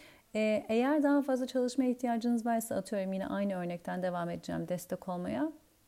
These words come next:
Desteği aldığınız yerleri görmeye başlayın. Bu da görüşünüzü değiştirerek,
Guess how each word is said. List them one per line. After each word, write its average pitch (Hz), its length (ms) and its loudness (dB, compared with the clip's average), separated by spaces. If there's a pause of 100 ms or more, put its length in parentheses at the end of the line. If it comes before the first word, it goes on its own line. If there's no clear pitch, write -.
(140)
Desteği 214 600 0
aldığınız 254 520 4
yerleri 226 400 2
görmeye 185 440 2
başlayın. 160 580 -4
Bu 269 160 2
da 294 100 6
görüşünüzü 208 840 0
değiştirerek, 196 680 -2